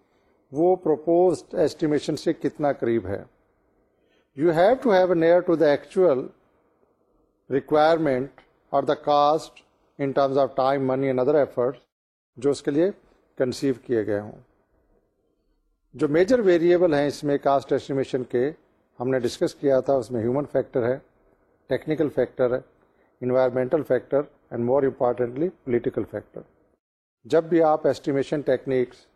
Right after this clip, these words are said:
یا کسی بھی پروجیکٹ کو کمپلیٹ کرنے کے لیے whenever you are asked to estimate the resources،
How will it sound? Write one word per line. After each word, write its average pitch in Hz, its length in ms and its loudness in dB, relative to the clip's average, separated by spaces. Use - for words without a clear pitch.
یا 127 100 -2
کسی 170 320 -4
بھی 202 80 2
پروجیکٹ 147 400 0
کو 147 80 -2
کمپلیٹ 147 480 -2
کرنے 127 260 -2
کے 123 140 -6
لیے 117 260 -2
whenever 202 440 2
you 180 200 2
are 160 320 4
asked - 240 -2
to 147 60 4
estimate 160 440 0
the 151 120 2
resources، 127 600 -2